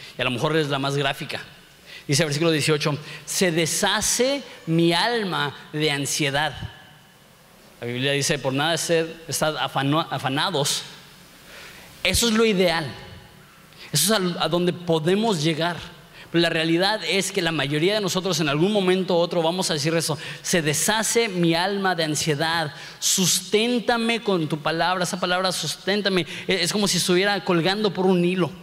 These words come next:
Lo que está diciendo es: "No me dejes ir, no me dejes caer, estoy desesperado, ya no sé qué hacer".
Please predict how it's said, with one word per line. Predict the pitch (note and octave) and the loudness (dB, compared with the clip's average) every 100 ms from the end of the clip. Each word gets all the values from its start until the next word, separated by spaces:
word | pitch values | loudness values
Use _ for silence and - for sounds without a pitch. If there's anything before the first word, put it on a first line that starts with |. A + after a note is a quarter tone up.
| - - - - - | -20 -20 -20 -20 -16
Lo | - | -2
que | |
está | D#3 G3+ | 2 4
diciendo | G3+ G3+ | 4 4
es: | D#3+ | 4
"No | E3+ F3+ A#3 | 4 4 4
me | C4+ B3 | 4 4
dejes | B3 B3 G3 G#3+ | 2 2 -2 -2
ir, | G#3+ | 0
no | G#3+ | 0
me | A3+ | 4
dejes | A3+ A#3 A#3 | 4 2 -2
caer, | G#3+ A3 A3 | 0 2 2
estoy | E3+ G#3+ A3 | 4 4 4
desesperado, | A3 G3+ - G3 G#3 A3 | 2 2 0 2 4 4
ya | F#3+ G#3+ | 4 4
no | A3 | 2
sé | - A3 | 2 0
qué | G#3+ G#3+ | 0 -2
hacer". | - G#3 A3+ | 0 0 0